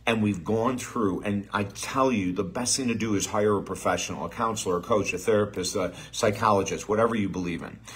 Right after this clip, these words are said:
And then when you work through the pain, open the doorway to gratitude. What have I learned here? What did this teach me?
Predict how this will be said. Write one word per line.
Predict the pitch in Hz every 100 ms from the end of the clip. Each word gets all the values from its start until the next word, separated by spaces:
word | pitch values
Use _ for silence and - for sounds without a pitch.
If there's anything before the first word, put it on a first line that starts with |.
| - - - - - - 117
And | 113
then | 127 135 135 135 113
when | 113 139
you | 160 131
work | 127 104
through | - 110 98
the |
pain, | 90 - 98 87 - - - - - - - - - - - -
open | 107 123 139 120
the |
doorway | 95 101 90 90 87
to | 85
gratitude. | 82 78 73 73 - 78 71 -
What | 107 120
have | 123
I | 113
learned | 98 87 85 82
here? | - 76 -
What | 92 120
did | 135
this | 113 107
teach | - - 95 87 -
me? | 82 -